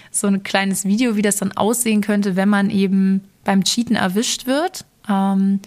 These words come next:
und da kam dann wirklich so eine kleine Meldung so, also, äh, suspected of, also Cheaten, also dass man eben, ähm,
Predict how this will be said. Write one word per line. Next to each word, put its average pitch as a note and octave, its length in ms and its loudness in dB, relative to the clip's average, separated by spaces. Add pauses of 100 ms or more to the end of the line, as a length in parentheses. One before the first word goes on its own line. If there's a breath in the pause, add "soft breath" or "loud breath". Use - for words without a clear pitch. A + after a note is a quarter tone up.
(420 loud breath)
und F#3+ 500 0
da F#3+ 80 2
kam G3+ 240 0
dann F#3+ 220 2
wirklich F#3+ 200 -4
so G#3 60 -2
eine F#3+ 100 0
kleine F#3 220 -2
Meldung G#3+ 460 0
so, G3+ 220 -2
also, F#3 500 -4 (240)
äh, F#3 160 -2
suspected - 540 -4
of, - 320 -6
also G3 220 -2
Cheaten, A#3+ 520 -4
also G3 220 -2
dass - 200 -6
man F#3+ 120 -2
eben, F#3 320 -2 (560 loud breath)
ähm, F#3+ 460 0